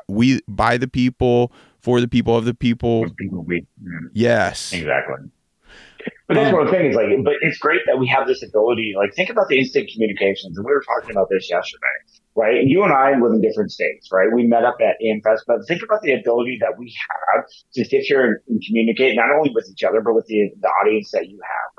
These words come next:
Speaker 2: right?
Speaker 1: Right.
Speaker 2: So by this ability to, like, connect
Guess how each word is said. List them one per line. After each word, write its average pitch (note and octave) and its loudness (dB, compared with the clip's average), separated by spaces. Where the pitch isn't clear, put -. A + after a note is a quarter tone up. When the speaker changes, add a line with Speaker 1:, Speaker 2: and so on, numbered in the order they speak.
Speaker 2:
right? G#2+ 2
Speaker 1:
Right. F#2 -4
Speaker 2:
So D3+ 2
by B2+ 0
this C#3+ 0
ability A2+ 2
to, A2+ 4
like, G#2+ 2
connect G2 -2